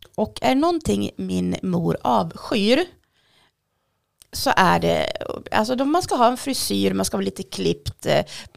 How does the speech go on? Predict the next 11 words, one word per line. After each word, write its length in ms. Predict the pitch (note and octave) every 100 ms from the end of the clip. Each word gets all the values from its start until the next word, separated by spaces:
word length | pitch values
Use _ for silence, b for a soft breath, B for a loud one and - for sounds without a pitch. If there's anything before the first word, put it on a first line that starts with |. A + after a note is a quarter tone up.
| - -
man 200 | A3 G3+
ska 140 | G#3+
inte 180 | F3 F#3+
se 220 | - E3+
svålen, 640 | - F#3 A#3 A3 - E2
som 180 | - -
hon 100 | -
säger. 400 | - - - D#4+ - b b b b b b b b _ _ _ C#4+
Mm, 400 | C#4+ C4+ C4 -
så 160 | -
att, 140 | A#3